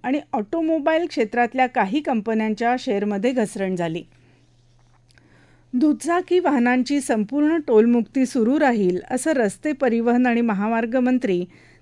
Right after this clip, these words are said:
नितीन गडकरी यांनी स्पष्ट केलं. दुचाकींवर टोल लादण्यात येणार असल्याचा कोणताही निर्णय प्रस्तावित नसून काही प्रसारमाध्यमांनी या संदर्भात प्रसारित केलेलं वृत्त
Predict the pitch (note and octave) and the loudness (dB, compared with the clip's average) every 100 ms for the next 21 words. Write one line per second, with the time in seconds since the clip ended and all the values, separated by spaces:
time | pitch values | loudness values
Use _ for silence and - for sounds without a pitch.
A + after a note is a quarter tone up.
0 | - C4+ C4 D#4 F4 B3+ G3 G#3+ G#3 G#3 | 0 2 2 2 2 4 2 0 0 2
1 | G3+ C4+ - G#3+ - G3 F#3 E3+ - _ | 2 0 -2 -6 -4 -6 -4 -6 -6 _
2 | - - - G#3+ A3+ G#3 G#3 F#3+ G#3+ G#3 | -20 -20 -14 -4 -4 2 0 2 0 2
3 | A#3+ D4 C#4+ D4 D#4 A#3+ G3 G#3+ G#3+ A#3+ | 0 -2 0 0 2 0 0 0 0 -2
4 | A3 G3+ G3 F#3+ - G#3 G3 B3+ B3+ G#3 | -2 0 0 -2 -2 -4 -2 -2 0 0
5 | G3 B3+ A#3+ C4+ D4+ A#3+ A#3 A#3 A3 F#3 | 2 0 0 2 0 0 0 0 -2 -2
6 | G#3+ G3 G3 G#3+ B3 A#3+ F#3+ F3+ - - | 0 0 0 -2 -2 -2 -2 -2 -8 -20
7 | - - A#3+ G3+ A3+ A3 G3 G#3+ G#3 G#3 | -20 -10 0 2 2 0 0 2 2 0
8 | F#3 F#3 A3+ A3 B3+ F4+ B3+ A3 G#3+ G#3+ | 0 0 0 0 0 -2 0 0 0 -2
9 | G#3 A3 A#3+ C#4 B3 G3+ G#3 G3 G3 G#3 | 0 2 0 0 -4 -2 0 0 0 -2
10 | G3 G3 G3+ F#3+ F#3+ - | 0 0 0 0 -2 -2